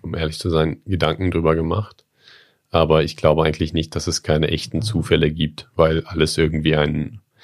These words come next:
eine kaus-, kausale Ursache hat. Alles hat irgendwo einen, einen Auslöser.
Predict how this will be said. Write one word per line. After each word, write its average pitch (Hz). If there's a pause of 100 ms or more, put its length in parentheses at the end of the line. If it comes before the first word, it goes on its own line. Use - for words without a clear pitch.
(320)
eine 78
kaus-, 78
kausale 78
Ursache 78
hat. 80 (240)
Alles 80
hat 78
irgendwo 80
einen, 78 (220)
einen 78
Auslöser. 80